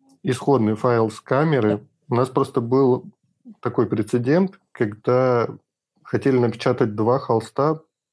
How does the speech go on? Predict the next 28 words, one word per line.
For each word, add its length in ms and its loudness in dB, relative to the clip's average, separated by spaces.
восемьдесят 640 0
на 80 2
сто 200 -2
двадцать. 440 -2
И 460 4
съёмка 380 2
была, 380 2
ну, 260 4
как 200 0
бы 100 2
одним 260 2
фотографом 840 0
на 200 0
одну 180 2
и 40 4
ту 120 -2
же 100 -2
камеру, 540 2
обрабатывалась 840 2
одним 340 0
же 160 2
и 40 -4
тем 220 0
же 140 -2
ч-, 260 -14
человеком. 560 0
Но 320 0
получается 920 0